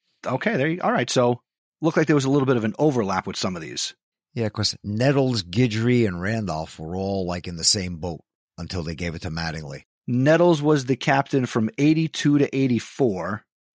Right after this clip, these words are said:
Speaker 1: and then Willie Randolph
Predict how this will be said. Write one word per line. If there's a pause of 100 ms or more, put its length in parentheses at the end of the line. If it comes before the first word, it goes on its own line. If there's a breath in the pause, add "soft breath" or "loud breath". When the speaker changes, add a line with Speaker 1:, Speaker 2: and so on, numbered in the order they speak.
Speaker 1:
and
then (380)
Willie
Randolph